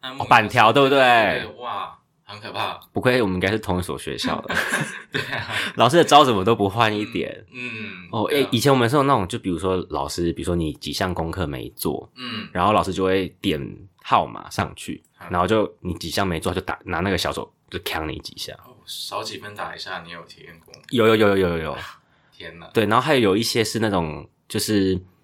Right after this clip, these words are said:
Speaker 2: 有点有趣，可是又有点折磨，就是他比如说会在你的胯下放一个水桶，
Speaker 1: 嗯。
Speaker 2: 然后让我们在那个脚上面夹那个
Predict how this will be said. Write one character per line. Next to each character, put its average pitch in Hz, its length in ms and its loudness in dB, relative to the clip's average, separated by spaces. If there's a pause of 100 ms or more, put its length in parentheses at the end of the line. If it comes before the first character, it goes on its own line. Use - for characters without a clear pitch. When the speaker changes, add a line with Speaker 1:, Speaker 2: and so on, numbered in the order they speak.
(200)
Speaker 2:
有 120 120 4
点 95 280 2
有 80 220 -6
趣， - 240 -2
可 95 80 0
是 101 140 -4
又 110 160 2
有 87 120 2
点 76 460 -2
折 80 300 0
磨， 71 260 -2
就 - 100 -4
是 107 220 2 (240)
他 110 400 0
比 98 60 -4
如 82 80 -4
说 95 180 0
会 107 140 0
在 104 140 0
你 90 100 -2
的 67 420 -8 (240)
胯 92 260 0
下 98 160 -2
放 95 220 -2
一 92 60 -6
个 76 100 -6
水 57 300 -10
桶， - 200 -16 (300)
Speaker 1:
嗯。 110 300 -14
Speaker 2:
然 87 120 0
后 104 160 2 (200)
让 113 160 2
我 90 60 0
们 80 60 -6
在 95 140 0
那 95 100 -4
个 87 120 -4
脚 - 240 -6
上 92 160 -4
面 90 160 -2
夹 - 220 -6
那 85 160 -4
个 76 200 -6